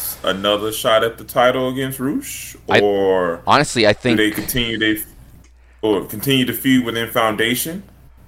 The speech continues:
Speaker 2: I,
Speaker 1: You know,
Speaker 2: I think they
Speaker 1: um,
Speaker 2: could, uh, lead to a triple threat between, uh,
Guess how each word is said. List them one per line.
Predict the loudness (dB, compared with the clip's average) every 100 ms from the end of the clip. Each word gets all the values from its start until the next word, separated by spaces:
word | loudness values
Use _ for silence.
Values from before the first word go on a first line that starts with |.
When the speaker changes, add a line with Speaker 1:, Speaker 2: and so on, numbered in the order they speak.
| -20 0
Speaker 2:
I, | 2
Speaker 1:
You | 4
know, | 2 -2 -6 -12 0
Speaker 2:
I | 2
think | 2 0 2
they | 4
Speaker 1:
um, | 6
Speaker 2:
could, | 6 6 6
uh, | 6 6 4
lead | 0 -2 -2
to | -4 -2 2
a | 2 -2
triple | -2 -4 -4 -6
threat | -2 -2 -2
between, | -8 -6 -6 -4 -4
uh, | -4 -4